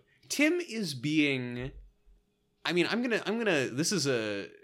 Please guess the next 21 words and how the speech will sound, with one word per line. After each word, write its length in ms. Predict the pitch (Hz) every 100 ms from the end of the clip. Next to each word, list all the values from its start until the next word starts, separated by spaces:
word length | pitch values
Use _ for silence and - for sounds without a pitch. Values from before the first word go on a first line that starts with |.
| - 69
I 100 | 117
will 120 | 165 165
go 140 | 185
out 80 | 175
on 100 | 147
a 80 | 139
limb 160 | 143
here 160 | 139 120
and 140 | 113
say 240 | - 120 117
that 200 | 113 -
Tim 360 | 196 208 214
is 240 | - 135 147
even 260 | 180 202
more 260 | 185 170 165
cruel 520 | - 170 156 113 104
to 160 | 117 117
this 240 | 123 -
group 280 | 131 139 135
of 240 | - 120 107
massive, 1080 | 110 101 110 127 - 143 120 120 117 123